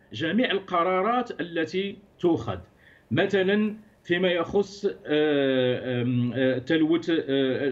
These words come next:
ال-، الهوائي، آه، ذكرت بعجالة على أنه المغرب منخرط فيما يخص يعني، آه، ال-، ال-، سميتو ال-، المتجددة، الطاقات المتجددة، و-، وغادي في الطريق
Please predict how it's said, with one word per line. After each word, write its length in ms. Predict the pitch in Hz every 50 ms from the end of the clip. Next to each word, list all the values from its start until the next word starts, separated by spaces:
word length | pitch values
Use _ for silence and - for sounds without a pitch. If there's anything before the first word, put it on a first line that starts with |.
| - 151
ال-، 120 | 147 147
الهوائي، 800 | 131 135 131 139 151 139 139 135 127 131 143 175 185 185 185 - - - _ _ _ _ -
آه، 260 | 131 139 135 131 135
ذكرت 600 | 120 143 165 - 185 180 131 - 160 156 151 151 -
بعجالة 680 | 120 113 135 123 120 135 123 147 143 139 156 180 104 - - -
على 280 | 95 117 135 139 135
أنه 440 | 135 135 131 123 117 123 147 151 -
المغرب 360 | 135 143 131 120 143 143 117 104
منخرط 500 | - - - - - 156 147 151 143 -
فيما 320 | - 156 151 151 151 147
يخص 540 | 139 143 135 131 - 165 160 - - - 165 165 - - - - - -
يعني، 500 | - 120 120 110 113 127 143 151 151 147
آه، 40 | - - 135 127 127 123 120 120 120 120 117
ال-، 340 | 117 120 120 123 120 120 123 120 117 117 110
ال-، 60 | 104
سميتو 260 | - 135 127 123 143
ال-، 140 | 131 123 120
المتجددة، 1000 | 120 117 117 117 117 120 123 117 113 131 117 113 - - - 123 110 135 139 110
الطاقات 440 | - - 135 127 - 139 127 127 131
المتجددة، 960 | - 127 131 127 120 117 - 113 92 92 - - 120 110 104 147 160 165 165 - - - - - -
و-، 60 | 120
وغادي 680 | 127 127 131 139 143 151 147 151 139 120 139 139 131 131
في 100 | 123 147
الطريق 560 | - - - 131 127 139 147 135 - - -